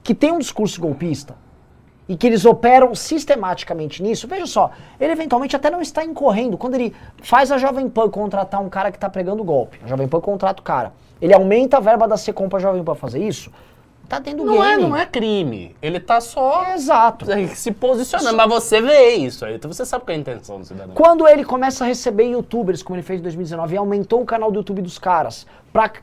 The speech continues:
Speaker 1: convocarem, eles convocam manifestações pelo golpe de-, desde dois mil e dezenove, e esses caras fazem isso, e tem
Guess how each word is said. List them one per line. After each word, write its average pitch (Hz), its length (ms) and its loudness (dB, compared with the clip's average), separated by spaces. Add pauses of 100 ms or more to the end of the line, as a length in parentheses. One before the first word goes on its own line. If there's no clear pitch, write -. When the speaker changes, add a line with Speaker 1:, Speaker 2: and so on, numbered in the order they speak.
(100)
Speaker 1:
convocarem, 247 720 8
eles 202 140 2
convocam 233 460 4
manifestações 220 580 0
pelo 202 360 4
golpe 175 480 10
de-, 165 240 0
desde 226 240 2
dois 233 140 2
mil 202 100 0
e - 20 -2
dezenove, 156 540 2 (320)
e - 20 -6
esses 180 180 4
caras 208 220 -2
fazem 202 340 0
isso, 175 240 -4
e 226 120 -2
tem 220 320 2